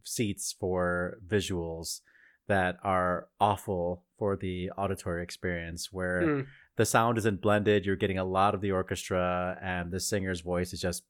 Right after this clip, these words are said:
Speaker 1: kind of going over your head. But you can see the stage, you can see, you know,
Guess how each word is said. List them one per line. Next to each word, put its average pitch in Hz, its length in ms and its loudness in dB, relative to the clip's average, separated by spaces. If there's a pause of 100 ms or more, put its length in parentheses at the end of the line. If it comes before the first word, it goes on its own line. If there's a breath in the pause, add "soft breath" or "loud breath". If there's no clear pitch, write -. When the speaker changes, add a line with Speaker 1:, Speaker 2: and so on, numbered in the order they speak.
(140)
Speaker 1:
kind 92 180 -4
of 87 60 -6
going 87 180 -4
over 87 160 -4
your 85 160 -2
head. 82 300 -4
But 120 320 6 (400 soft breath)
you 113 100 0
can 104 160 0
see 98 180 -2
the 85 120 -8
stage, 113 640 2
you 92 60 -4
can 90 180 -4
see, 87 720 -6
you 98 100 -10
know, 87 240 -4